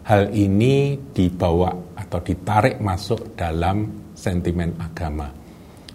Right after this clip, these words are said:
Padahal kita tahu, saudaraku, tentara Israel yang beragama Islam, yang Muslim, itu banyak. Nggak sedikit, saudaraku, ya. Jadi mereka nggak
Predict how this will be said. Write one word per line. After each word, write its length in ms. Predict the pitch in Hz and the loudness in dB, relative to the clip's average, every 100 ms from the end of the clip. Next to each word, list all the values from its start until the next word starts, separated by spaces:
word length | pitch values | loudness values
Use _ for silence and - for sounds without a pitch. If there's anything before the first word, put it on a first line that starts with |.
| - | -4
Padahal 320 | 92 95 98 | 0 2 2
kita 240 | 101 101 | 2 2
tahu, 320 | 98 101 120 104 | 4 6 6 4
saudaraku, 480 | 92 85 82 98 | 0 -2 -2 -2
tentara 640 | - 87 85 90 110 120 113 - - | 0 0 2 4 4 2 0 -8 -2
Israel 720 | 101 - 92 - 110 127 131 - - - | 0 2 -2 0 0 2 0 -6 -14 -4
yang 240 | 98 87 | 0 0
beragama 720 | 85 85 80 87 82 82 82 80 | 0 -2 -2 -2 0 -2 -4 -4
Islam, 640 | 101 - 117 110 90 98 139 - | -4 -2 0 0 0 -2 -4 -6
yang 160 | 90 82 80 | -6 -2 0
Muslim, 560 | 90 85 98 107 131 143 - - - | 0 0 0 0 0 -4 -12 -18 -8
itu 240 | 110 101 139 | -2 2 2
banyak. 440 | - 80 80 82 - - - - - | 0 0 0 -2 -6 -12 -16 -18 0
Nggak 200 | 104 127 123 | 4 4 2
sedikit, 480 | 110 98 - 92 | 0 0 -2 -4
saudaraku, 640 | - 82 82 80 78 90 80 | -4 -6 -4 -4 -4 -4 -2
ya. 160 | 78 82 - - - - - | -2 -6 -14 -18 -20 -20 -6
Jadi 160 | 85 | 2
mereka 400 | 101 98 92 107 | 4 6 4 4
nggak 160 | 110 90 | 2 2